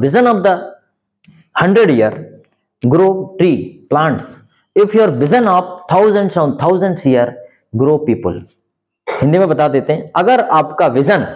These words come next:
एक साल का है तो फसल लगाइए, अगर आपका vision सौ साल का है तो पेड़ लगाइए, और अगर आपका vision हजारों साल का है तो क्या कीजिए? इंसानों को बनाइए।" वही सर्वजन सुखाय सर्वजन हिताय, ऐसी कोई चीज बना के चले जाइए या ऐसा कुछ platform बना के चले जाइए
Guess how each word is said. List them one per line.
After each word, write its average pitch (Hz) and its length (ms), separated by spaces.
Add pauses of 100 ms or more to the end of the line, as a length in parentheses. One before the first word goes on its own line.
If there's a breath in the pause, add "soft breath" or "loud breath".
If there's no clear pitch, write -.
(280)
एक 185 160
साल 107 220
का 101 100
है 98 100
तो 101 100
फसल 117 260
लगाइए, 143 540 (380 soft breath)
अगर 220 200
आपका 208 260
vision 143 500
सौ 208 180
साल 123 240
का 123 120
है 127 100
तो 220 140
पेड़ 208 400
लगाइए, 120 640 (260 loud breath)
और 151 100
अगर 185 180
आपका 185 280
vision 165 400 (300)
हजारों 185 420
साल 135 240
का 120 120
है 117 100
तो 120 100
क्या 160 160
कीजिए? 165 540 (140)
इंसानों 127 420
को 120 80
बनाइए।" 92 460 (800 soft breath)
वही 180 160
सर्वजन 156 420
सुखाय 147 300
सर्वजन 131 320
हिताय, 131 180
ऐसी 156 140
कोई 180 140
चीज 160 200
बना 135 220
के 143 100
चले 123 220
जाइए 139 420 (480 soft breath)
या 135 320
ऐसा 143 220
कुछ - 220
platform 151 400
बना 135 160
के 135 100
चले 120 200
जाइए 131 460